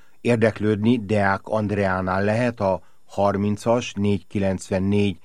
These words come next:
tizenkilenc negyvenhetes telefonszámon, vagy a deák pont andrea kukac mária út pont hu e-mail címen. Ismét megszervezi a Mária út Egyesület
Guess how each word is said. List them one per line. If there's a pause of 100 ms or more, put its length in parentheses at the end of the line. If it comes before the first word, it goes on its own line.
(280)
tizenkilenc
negyvenhetes
telefonszámon, (320)
vagy
a
deák
pont
andrea
kukac (280)
mária
út
pont
hu (300)
e-mail
címen. (1120)
Ismét
megszervezi
a
Mária
út
Egyesület